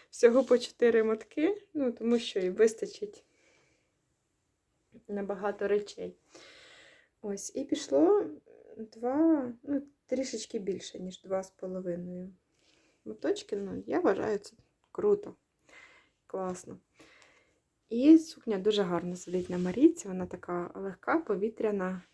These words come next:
і дуже-дуже їй личить. Ось. Нам також з чоловіком дуже сподобалось, ми її вчора приміряли. І прямо так,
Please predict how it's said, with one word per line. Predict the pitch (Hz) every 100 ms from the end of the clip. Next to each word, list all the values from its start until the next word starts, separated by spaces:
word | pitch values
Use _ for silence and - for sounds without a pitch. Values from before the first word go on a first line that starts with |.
| _ _ _ -
і | 190 202
дуже-дуже | 208 202 208 202 175 190 196 185 - _ _
їй | 240 185 190 196
личить. | 185 165 - - - - _ _ _ - - - - _ _ _ _
Ось. | 185 180 - - - _ _ _ _ _ _ -
Нам | 220 214
також | 190 170 165
з |
чоловіком | - 196 196 190 196 180
дуже | 180 185
сподобалось, | 180 _ 269 285 233 202 -
ми | 190
її | 190 185
вчора | - 190 175
приміряли. | - 185 185 196 247 330 262 - - - - - _ _
І | -
прямо | - 220 233 220
так, | 196 190 _